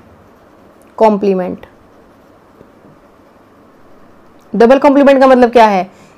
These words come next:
ए का complement का अगर मैं complement कर दूं तो वापस ए ही तो आ जाएगा ना। आप इसकी help से समझो फिर से, ए का कॉम्प्लीमेंट क्या था? ए के बाहर वाला portion।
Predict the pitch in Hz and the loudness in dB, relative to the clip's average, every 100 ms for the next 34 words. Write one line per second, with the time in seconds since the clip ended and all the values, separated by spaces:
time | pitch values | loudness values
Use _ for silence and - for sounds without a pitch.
0 | _ - - 240 262 262 247 240 233 262 | _ -20 -2 0 2 0 0 0 0 0
1 | 262 247 247 226 220 214 214 202 202 196 | 2 2 2 0 0 -2 -4 -2 -4 -2
2 | 190 185 180 190 _ _ _ _ _ _ | -4 -4 -6 -12 _ _ _ _ _ _
3 | _ _ - 220 214 226 226 226 226 233 | _ _ -4 -2 -2 -4 -4 -2 0 2
4 | 240 196 190 185 202 214 - _ _ _ | 2 2 -2 -4 -6 -10 -16 _ _ _
5 | _ 208 196 214 226 202 196 202 208 202 | _ -6 -4 -4 -4 -4 -6 -10 -8 -6
6 | 233 247 _ _ _ - 202 - 220 - | -8 -8 _ _ _ -12 -12 -10 -12 -14
7 | - _ _ _ _ _ - _ _ _ | -20 _ _ _ _ _ -20 _ _ _
8 | _ _ _ _ _ _ _ _ _ - | _ _ _ _ _ _ _ _ _ -20
9 | _ 240 277 285 277 294 294 285 269 240 | _ 0 0 0 2 2 2 2 2 0
10 | - 240 262 233 208 202 208 208 202 196 | 0 0 0 0 0 2 0 0 -4 -4
11 | 202 | -8